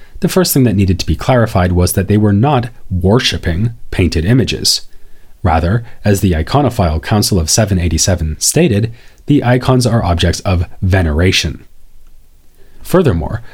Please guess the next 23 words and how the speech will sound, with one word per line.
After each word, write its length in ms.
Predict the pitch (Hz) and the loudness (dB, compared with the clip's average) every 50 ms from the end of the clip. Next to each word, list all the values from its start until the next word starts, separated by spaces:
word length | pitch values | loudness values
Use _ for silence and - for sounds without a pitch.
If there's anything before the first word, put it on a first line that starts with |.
| - - - | -14 -4 0
when 140 | 113 113 | 2 4
we 100 | 110 107 | 4 2
do 240 | 98 98 117 107 92 | 4 4 2 2 2
venerate 640 | 82 95 90 87 101 123 131 92 80 90 110 117 - | 0 -2 0 2 2 2 2 2 0 0 -2 -2 0
an 100 | 104 87 | -2 0
image, 400 | 85 80 80 92 120 135 - - - - - - | 0 0 2 0 0 -2 -2 -6 -10 -16 -14 0
we 100 | - 120 | 2 4
are 80 | 120 117 | 4 4
doing 260 | 117 117 120 120 139 | 4 4 2 2 2
so 200 | 135 - 110 98 | 2 0 0 2
because 300 | 98 107 98 - 101 90 | 0 0 0 2 2 2
of 100 | 101 98 | 2 2
a 60 | 117 | 2
relation 600 | 110 107 110 107 98 95 98 107 117 - - 131 120 | 2 2 2 2 2 2 4 2 2 2 2 2 2
of 180 | 120 117 101 | 2 2 0
likeness 500 | 95 92 98 123 117 - 90 85 82 - | 2 2 2 2 2 0 -2 0 0 0
between 340 | - - 92 - - 104 101 | 0 0 -2 0 2 2 4
the 160 | 98 104 - | 4 2 2
image 420 | 104 95 87 87 87 85 - - - | 2 2 2 2 2 0 -2 -2 -2
and 140 | 101 90 80 | -2 -2 0
its 120 | 76 - | -2 0
archetype. 500 | 90 110 117 120 104 - - 80 - - - - - - _ - _ _ _ _ _ _ _ - _ - | 0 0 0 0 -2 -4 -4 -8 -8 -10 -14 -18 -20 -20 _ -20 _ _ _ _ _ _ _ -20 _ -20
Here, 340 | - - - 180 170 160 - | -2 2 2 2 2 0 -4